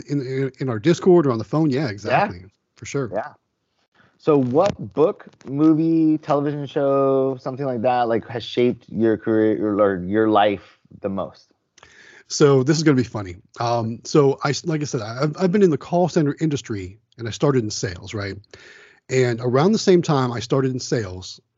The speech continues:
Speaker 1: a movie was pretty popular. It came out that was, uh, kinda also around sales as well.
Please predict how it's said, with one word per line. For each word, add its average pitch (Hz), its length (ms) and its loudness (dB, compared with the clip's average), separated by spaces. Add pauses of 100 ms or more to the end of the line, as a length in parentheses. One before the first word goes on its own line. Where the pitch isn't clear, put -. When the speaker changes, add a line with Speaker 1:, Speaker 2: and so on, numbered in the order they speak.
(300)
Speaker 1:
a 127 60 -10
movie 170 440 4
was 110 160 -4
pretty 170 260 0
popular. 127 540 -2
It 107 60 -10
came 156 240 2
out 120 220 0
that 120 80 -6
was, 104 200 -10
uh, 107 160 -4
kinda 165 260 2
also 147 560 2
around 139 340 2
sales 139 440 -2
as 117 100 -8
well. 120 360 -2